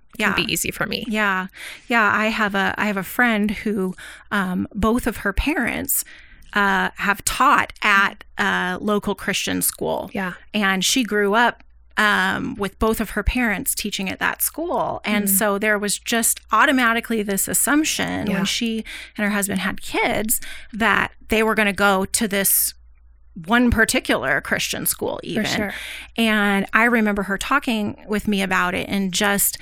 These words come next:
Speaker 2: feeling that, like you said, that pressure. She's like,
Speaker 1: Mm.
Speaker 2: "I, it's just assumed that they're gonna do th-, that we're gonna do this. And I'm not sure if that's the best thing."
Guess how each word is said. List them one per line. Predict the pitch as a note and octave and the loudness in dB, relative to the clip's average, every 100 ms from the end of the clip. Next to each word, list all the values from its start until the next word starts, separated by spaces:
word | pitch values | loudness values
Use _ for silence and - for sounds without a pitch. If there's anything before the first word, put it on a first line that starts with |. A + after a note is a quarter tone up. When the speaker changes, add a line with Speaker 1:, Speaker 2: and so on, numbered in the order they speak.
| - - | -14 -16
Speaker 2:
feeling | - - C4 C4 A#3+ G#3+ | -10 0 2 4 2 2
that, | G3 G3 - | 2 2 2
like | G3 - | -4 -2
you | G3+ | -2
said, | - A#3+ G3 D#3+ | 0 2 0 0
that | F3 - | -2 -2
pressure. | - A#3 C4+ G3+ | -2 0 2 0
She's | - G3 F#3 | -2 -2 -2
like, | F#3 - | -2 -4
Speaker 1:
Mm. | B3 A3+ | -4 -2
Speaker 2:
"I, | G3+ G3+ - - - | -2 -4 -16 -12 -4
it's | F#3+ | -2
just | - G#3+ - | 0 0 0
assumed | G#3 - G#3+ A3 | 0 2 2 4
that | G#3+ | 2
they're | G3 F#3+ | 0 0
gonna | G3+ F#3+ | 0 0
do | E3+ A#3+ | 0 0
th-, | D4+ | 0
that | G#3 - | -2 -2
we're | G3 | -2
gonna | G#3 F3 | 0 -2
do | F#3 A#3 F#4+ | -4 -2 0
this. | A3+ F#3+ - | 0 0 0
And | G#3 - | -2 -2
I'm | G3 C4 | 0 2
not | C4 F#3+ | 2 0
sure | - G#3 G3 - | 0 0 0 -2
if | G3 - | -8 -4
that's | F3+ F#3 - - - - - - | 0 0 0 -2 -4 -8 -20 -4
the | A3 | 2
best | A3 - | 2 2
thing." | B3 F#4+ - A#3 | 0 0 -2 -6